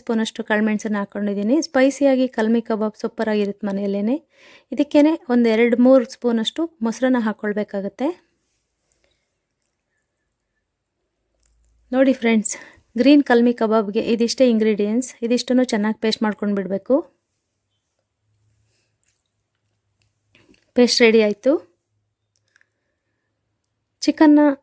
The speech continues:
ಚೆನ್ನಾಗಿ ತೊಳೆದು ಇಟ್ಕೊಂಡಿದ್ದೀನಿ. ಅದರಲ್ಲಿ ಚಾಕುಲಿ ಸ್ವಲ್ಪ ಕಟ್ ಕಟ್ ಮಾಡಿದ್ದೀನಿ,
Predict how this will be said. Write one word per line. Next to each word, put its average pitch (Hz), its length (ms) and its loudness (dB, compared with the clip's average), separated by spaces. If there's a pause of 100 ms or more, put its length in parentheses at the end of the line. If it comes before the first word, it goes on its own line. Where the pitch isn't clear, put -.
(220)
ಚೆನ್ನಾಗಿ 254 320 0
ತೊಳೆದು 240 320 4
ಇಟ್ಕೊಂಡಿದ್ದೀನಿ. 226 540 0
ಅದರಲ್ಲಿ 262 320 2 (100)
ಚಾಕುಲಿ 254 400 2
ಸ್ವಲ್ಪ 240 280 -2 (360)
ಕಟ್ 240 140 -6
ಕಟ್ 240 260 -6
ಮಾಡಿದ್ದೀನಿ, 214 400 0